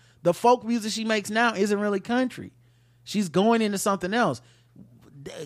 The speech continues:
He ain't going on O A N. O A N ain't mad.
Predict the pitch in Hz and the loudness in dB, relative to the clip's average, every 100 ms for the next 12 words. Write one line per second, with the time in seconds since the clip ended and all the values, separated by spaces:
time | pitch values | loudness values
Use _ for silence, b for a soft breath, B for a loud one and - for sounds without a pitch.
0 | 139 - 247 254 254 240 - - 175 208 | -12 -2 2 4 2 -2 -8 -18 -2 2
1 | 240 233 220 214 233 233 226 247 226 214 | 4 4 4 6 6 6 2 2 4 4
2 | 233 240 247 240 214 170 214 240 226 | 4 2 2 2 0 0 2 2 2